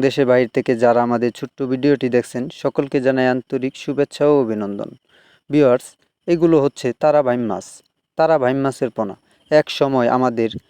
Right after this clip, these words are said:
খাল, বিল, নদী নালাতে এই সমস্ত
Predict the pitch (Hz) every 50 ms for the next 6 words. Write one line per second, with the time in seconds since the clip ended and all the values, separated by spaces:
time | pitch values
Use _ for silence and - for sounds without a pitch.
0 | _ _ _ _ - - 123 123 127 127 120 127 127 127 120 123 131 135 123 135
1 | 135 131 131 127 127 - _ - 120 113 120 139 135 123 - - 151 123 123 131
2 | 127 - _